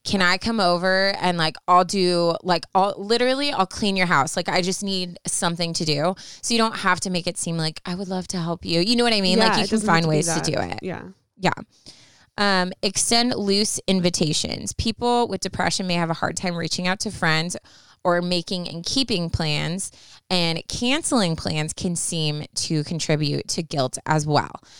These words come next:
Speaker 1: So instead of making it, like, a plan that they have to cancel, being like, "Hey, like, I'm, I'm doing this. I'm having dinner tomorrow night. Like, I'm gonna try a new recipe. Like, if you wanna come, like, totally make it, but no worries, like, if you can't."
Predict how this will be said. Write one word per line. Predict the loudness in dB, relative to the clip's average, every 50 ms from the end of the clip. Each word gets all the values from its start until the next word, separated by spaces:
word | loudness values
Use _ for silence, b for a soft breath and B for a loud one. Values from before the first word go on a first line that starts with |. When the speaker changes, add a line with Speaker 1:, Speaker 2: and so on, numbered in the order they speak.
| B B B B
Speaker 1:
So | B -4 -2 0 2 4 4 4 4
instead | 2 0 -2 -2 0 2 2 2
of | 2 2
making | 2 0 0 -2 -2 -2 -2
it, | -2 0
like, | 0 -2 -2 -4
a | -6
plan | -14 -12 -10 -8 -8 -6 -6 -6 -4 -4
that | -6 -6 -8 -12 _ _ _ _ _ _ -2
they | 0 2
have | 2 0 -2
to | -6 -10
cancel, | -8 -4 -2 -2 -2 -2 -2 0 0 2 2 2 2 -2 B B B B B B 0
being | 0 0 0 0 0
like, | 2 2 2 2 0 -4 -10
"Hey, | -4 0 2 2 4 2 2
like, | 2 2 0 0 0 -2 -8 _
I'm, | 0 2 4 4 4 2 0 -2 -4 -6 -8 b b b b b b b b _ _ -2
I'm | 0 0 2 0 0 0 -2 0
doing | 0 2 2 2 2 2 0 0
this. | 2 2 2 2 0 -2
I'm | -2 -2
having | 0 0 0 0 0 0
dinner | 0 0 2 2 4 4 4 2 2 0
tomorrow | -4 -2 0 2 2 4 4
night. | 2 2 2 2 2 2 0
Like, | -2 -2 -2
I'm | -2
gonna | -2 -2 -2
try | -2 0 2 2 2
a | 2 0
new | 0 0 0
recipe. | 0 0 -2 -4 -4 -2 2 2 4
Like, | 2 2 0 -2 -6 -6
if | -6 -4
you | -2 0
wanna | 2 2 2 2
come, | 0 0 2 4 4 4 2
like, | 0 -4 -6 -6
totally | -6 -2 0 0 2 2 2 2 2
make | 2 2 0 0 0
it, | 0
but | 0 0 0
no | 2 2 2
worries, | 4 4 4 4 4 2 2 2
like, | 0 0 -2 -4
if | -4 -4
you | -4
can't." | -4 -2 0 0 0 0 0 -2 -6